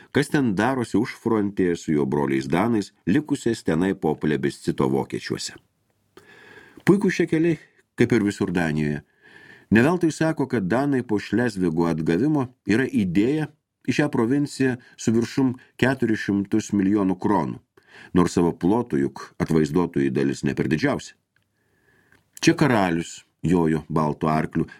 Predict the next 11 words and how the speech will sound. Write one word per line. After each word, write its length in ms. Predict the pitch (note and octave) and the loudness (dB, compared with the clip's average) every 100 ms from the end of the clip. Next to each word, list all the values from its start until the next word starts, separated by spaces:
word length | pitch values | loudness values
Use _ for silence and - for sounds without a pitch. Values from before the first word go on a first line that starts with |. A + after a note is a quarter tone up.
| - | 0
norėdamas 520 | E2 F2 D#2+ D#2 D2+ | 2 2 2 -2 -2
pažymėti 640 | - D2 D2+ F2 E2+ D#2 - - - | -4 -2 0 0 -2 -6 -12 -16 -2
daniškųjų 720 | D2+ A#2+ A2+ G#2+ - F2+ D#2+ D2+ | 0 2 0 -4 -2 0 0 0
žemių 360 | F2+ D#2+ C#2+ C#2 | 0 0 -2 -4
susijungimą 760 | D#2 - C#2+ D2 E2+ D#3 C3 | -8 -2 0 0 0 0 0
ir 80 | F#2+ | -2
pats 240 | - F#2+ | -4 -8
pirmas 440 | - A#2+ C3+ B2 - _ _ _ - | -4 -2 0 -2 -6 _ _ _ -4
aplankyti 720 | G#2+ G2 F2+ F2 - G2+ G2 F2 - _ _ _ - | 0 2 2 2 -2 -2 0 -2 -6 _ _ _ -4
atvaduotusius 720 | G2 E2+ D#2+ G2 F#2+ F#2 - _ - - | 2 2 2 0 -2 -4 -8 _ -12 0
šlezvigiečius. 880 | A2 G#2 D#2+ C#2+ C#2+ - C2+ - | 2 2 0 0 -2 -4 -6 -6